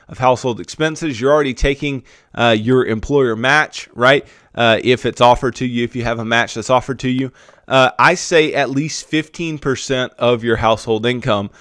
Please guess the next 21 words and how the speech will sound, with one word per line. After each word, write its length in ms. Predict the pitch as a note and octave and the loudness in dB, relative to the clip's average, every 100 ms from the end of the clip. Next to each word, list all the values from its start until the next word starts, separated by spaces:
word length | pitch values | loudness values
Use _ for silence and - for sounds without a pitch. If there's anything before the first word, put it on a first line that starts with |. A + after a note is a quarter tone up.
| _ _ | _ _
uh, 140 | A2 | -2
should 260 | A2 - A#2 | 0 -2 -4
be 120 | A#2 | -4
going 440 | G#2+ A#2 A2 A2+ G#2+ | 0 2 2 -2 -4
into, 720 | G#2+ A2 G#2+ A2+ G#2+ G#2+ D#2+ | -4 -4 -4 -2 0 -2 -6
you 100 | G#2+ | -4
know, 140 | G#2+ - | -4 -4
you 160 | A#2 | -4
know, 140 | A2+ G2+ | -2 -2
things 340 | - A#2+ A2 | -2 -4 -2
that 140 | A2+ A2 | -2 -2
are 60 | |
going 180 | G#2+ A2+ | -2 -2
to 60 | B2+ | -4
grow 280 | G#2+ A#2 A#2+ | 2 4 4
for 120 | B2+ | 2
you 180 | B2 A#2+ | 2 2
over 140 | A#2+ | 2
the 80 | A#2+ | 0
long 260 | B2 D3 C3 | 2 2 0
term, 240 | - - | -8 -12